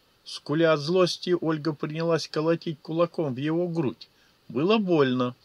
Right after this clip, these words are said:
«Во что ты его впутал, скотина? Ты с самого начала. Это все из-за тебя!» «Хватит!» рявкнул Рябцев, теряя терпение. Он схватил ее за руки, держа крепко и на дистанции.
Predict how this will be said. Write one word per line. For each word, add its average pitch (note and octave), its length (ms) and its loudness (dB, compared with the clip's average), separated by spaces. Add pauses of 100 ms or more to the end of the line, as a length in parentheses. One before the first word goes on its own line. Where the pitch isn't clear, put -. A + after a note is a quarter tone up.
(580)
«Во D3+ 180 0
что F#3+ 300 0
ты F#3 160 -4
его F#3 300 0
впутал, F3 500 -4
скотина? D#3+ 760 -4 (640)
Ты F#3 160 -2
с E3+ 60 -2
самого F3+ 420 4
начала. F3+ 720 6 (500)
Это F3 320 2
все F3+ 280 4
из-за E3+ 420 2
тебя!» F3 600 2 (800)
«Хватит!» C#3 520 4 (280)
рявкнул G#2 500 -4
Рябцев, C#3 420 -2
теряя A#2 320 -2
терпение. A2 720 -8 (520)
Он F3+ 200 0
схватил C3+ 500 -4
ее A#2+ 300 -2
за C3+ 300 4
руки, E3+ 320 0
держа D#3 440 0
крепко D#3 480 -4
и D3 100 -4
на D#3 120 -4
дистанции. B2+ 800 -2